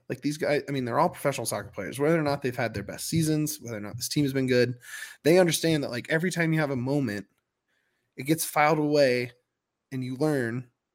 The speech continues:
and it's another data point for how to continue playing soccer, right?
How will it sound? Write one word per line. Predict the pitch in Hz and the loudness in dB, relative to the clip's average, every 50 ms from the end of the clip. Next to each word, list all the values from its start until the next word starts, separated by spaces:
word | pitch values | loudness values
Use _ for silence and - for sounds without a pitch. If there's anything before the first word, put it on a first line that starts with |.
| _ _ _ _ _ - | _ _ _ _ _ -6
and | 131 123 | -6 -6
it's | 117 120 139 | -4 -4 -4
another | 135 131 123 127 131 135 131 143 143 | -4 -2 -2 -2 0 2 2 2 0
data | 131 113 - 151 156 151 147 139 | 0 -2 0 2 4 4 4 2
point | 104 - - 117 113 110 113 - _ _ _ - | -2 -2 -6 -6 -6 -6 -8 -10 _ _ _ -12
for | - 131 | -8 -2
how | 127 131 123 127 | 0 2 2 2
to | 117 110 - _ _ _ _ _ _ _ _ _ _ - - | 0 -4 -8 _ _ _ _ _ _ _ _ _ _ -16 -10
continue | - 131 120 - 147 139 135 131 123 | -8 -6 -4 -2 0 0 0 0 0
playing | 123 131 131 120 104 101 | -2 -2 -4 -4 -4 -2
soccer, | - 151 131 123 - - - - _ _ _ | -2 -2 -2 -2 -4 -8 -16 -20 _ _ _
right? | - 120 127 139 139 | -4 -2 -2 -2 -2